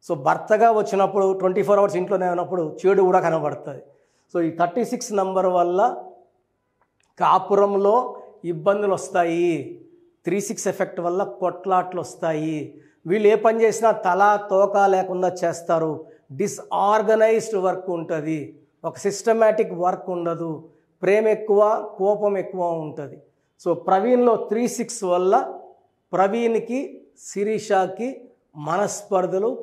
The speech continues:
కొట్లాట్లు వచ్చాయి. ఈ థర్టీ సిక్స్ నంబర్ ఎవరి పేరులో వచ్చినా కష్టం ఉంటది, ఫలితం ఉండదు, తొందరగా డబ్బులు పాడైపోతాయి,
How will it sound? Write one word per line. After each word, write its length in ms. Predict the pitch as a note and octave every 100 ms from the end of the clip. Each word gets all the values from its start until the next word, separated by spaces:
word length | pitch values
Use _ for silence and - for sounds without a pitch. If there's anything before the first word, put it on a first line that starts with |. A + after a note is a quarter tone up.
| -
కొట్లాట్లు 500 | F#3 F3+ F3+ E3 G#3 E3
వచ్చాయి. 260 | - D3+ - _ _ -
ఈ 40 | F#3 F#3
థర్టీ 260 | F3 C#4 C4
సిక్స్ 220 | C4+ C4+ A#3 G3+
నంబర్ 340 | G3+ G#3+ G#3+ - - - - D#3
ఎవరి 300 | F3+ G#3+ A3+ A3 -
పేరులో 380 | G3 G#3+ G#3+ G#3 F#3+
వచ్చినా 400 | - F#3 F3+ F#3+ F3 C#3 - _ _ _ _ _ _
కష్టం 400 | E3+ E3 - G#3+ G#3 F#3
ఉంటది, 380 | F3 F3+ F#3+ A#3+ - - -
ఫలితం 380 | E3+ F3+ F#3+ F3 F3
ఉండదు, 320 | F3 F3 G#3 A#3 - - _ F3
తొందరగా 760 | F3+ G#3+ A#3 A#3+ A#3 A3+ A3+ A3 F3
డబ్బులు 260 | F3 G#3+ G3
పాడైపోతాయి, 760 | F#3 F#3+ F#3 F#3 F#3 F3+ F#3